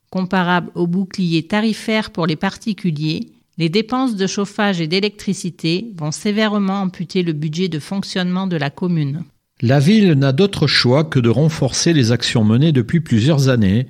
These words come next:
Speaker 2: et de prendre des mesures supplémentaires afin de réduire ses consommations énergétiques, d'isoler ses bâtiments et de moderniser l'éclairage public. À cette fin, Lormont a mis en place un plan de sobriété énergétique.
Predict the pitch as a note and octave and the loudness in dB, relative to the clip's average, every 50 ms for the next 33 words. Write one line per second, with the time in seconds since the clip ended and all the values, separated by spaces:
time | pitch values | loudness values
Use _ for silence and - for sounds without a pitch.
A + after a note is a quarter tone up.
0 | - - G#2+ F#2+ G#2 G2+ - - - D3 D3 C3 A#2 A2 A2 A2 A2 A2 G2+ G2+ | -6 -6 -2 -2 -2 -2 -2 -2 0 2 2 4 4 4 4 4 4 2 2 2
1 | C3 C3 - - - - G#3+ F#3+ - F#3+ F3+ D3+ B2+ A#2+ - - G2+ G2+ A2 B2 | 0 -2 -2 -4 -2 -2 0 2 2 2 4 4 2 0 0 2 2 4 2 2
2 | C3+ - - _ _ _ _ _ - G2+ - - - D3 C#3+ B2+ A2 A2+ A2+ A2 | 0 -2 -8 _ _ _ _ _ -6 -4 -2 0 0 2 4 4 4 4 2 2
3 | B2+ D#3 E3 D#3+ - - A2+ - D3 D#3 - - D#3 C#3 B2+ A2+ - - - G#2+ | 2 2 2 0 -2 -4 -2 0 0 0 0 0 0 0 0 0 0 0 0 0
4 | F#2 G#2 A2+ C#3+ E3 C#3+ A#2+ A#2 A2 G#2 - A2+ A2 C#3+ D#3 - - - _ _ | 0 2 2 2 2 2 2 2 0 0 0 0 0 0 -2 -4 -10 -16 _ _
5 | _ _ _ - G2+ G#2 A#2+ A2 B2 C3 B2 A#2+ A#2+ - - - G2 G2 D3 D#3+ | _ _ _ -4 -2 0 0 2 2 2 4 4 2 2 0 0 0 0 0 0
6 | D#3+ - C3+ A#2+ G#2+ G2+ G2+ A#2 C3 - - _ - G2 F#2 G#2 G#2 A#2 C#3 C#3+ | 0 0 2 2 2 2 2 0 -2 -4 -8 _ -4 0 0 2 2 4 4 2
7 | D#3 D3 C#3 C3+ B2+ A#2 C#3+ F3+ F3 D3+ - - A#2+ A#2 A#2 D#3+ F3 - - - | 2 4 4 4 4 4 4 2 2 2 0 0 0 2 2 2 0 0 0 -2
8 | D3 C3+ A#2+ A2+ A2+ G#2+ G#2+ - - - - _ _ _ _ _ _ _ _ - | -2 0 2 2 0 0 0 -4 -12 -18 -18 _ _ _ _ _ _ _ _ -8
9 | G2 F#2+ - - G#2 - - C#3+ - - - E3+ F3 F#3 F#3+ F3+ - _ - B2 | -6 -4 -2 -2 -2 0 0 0 0 0 0 2 4 4 2 2 -2 _ 0 2
10 | C3 B2+ D3 E3 F3 E3+ D#3 D3 D#3+ F#3 F3 F3 E3+ E3 D3 F#3 F#3+ F#3+ - - | 2 4 4 4 4 4 4 4 4 4 4 4 2 2 2 2 2 2 2 2
11 | - C3+ B2+ B2 - G3 G3+ F#3 C#3+ A#2+ - - - A3 F#3+ F#3 F#3+ F#3 E3+ D#3 | 2 0 0 2 2 2 4 4 2 2 0 0 0 0 2 4 4 4 4 4
12 | D#3+ D#3+ G#3 F#3+ F3+ E3+ E3+ D#3+ D#3 E3 F3+ D#3+ - D#3 C#3 - - - - - | 2 2 2 4 4 4 2 4 4 2 2 2 0 -2 -2 -2 -6 -8 -6 -4